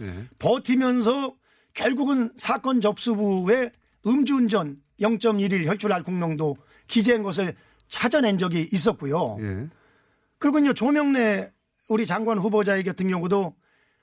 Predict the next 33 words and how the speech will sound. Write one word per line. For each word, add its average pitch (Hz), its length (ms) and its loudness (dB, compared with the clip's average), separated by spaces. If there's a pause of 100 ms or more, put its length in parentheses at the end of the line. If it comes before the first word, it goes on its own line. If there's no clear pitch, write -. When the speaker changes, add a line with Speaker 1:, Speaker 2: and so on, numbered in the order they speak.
(160)
Speaker 2:
아들에 190 420 0
관한 185 460 -2
그 135 420 -6
재산 156 500 -2
뭐 151 120 0
이런 185 240 2
거는 175 400 -2 (640)
그 113 500 -8
거의 196 300 2
제출을 190 520 -2
안 143 160 0
해서 196 180 0
애를 165 260 0
먹었었는데요. 151 920 -2
Speaker 1:
네. 101 140 -8 (640)
Speaker 2:
지금 277 320 4
이제 262 320 2 (280)
뭐 226 220 0
알려지기는 233 560 2
뭐 214 140 2
이천 247 440 -2
건을 226 380 0 (180)
의원들이 214 460 0
제출했다 202 480 -2
이렇게 170 300 -4
얘기를 147 380 -2 (140)
하고 196 220 -2
있는데 147 560 0 (640)
실질적으로 277 580 0
이제 170 120 -2
공통적인 240 680 0
게 170 160 0
많고요. 156 880 0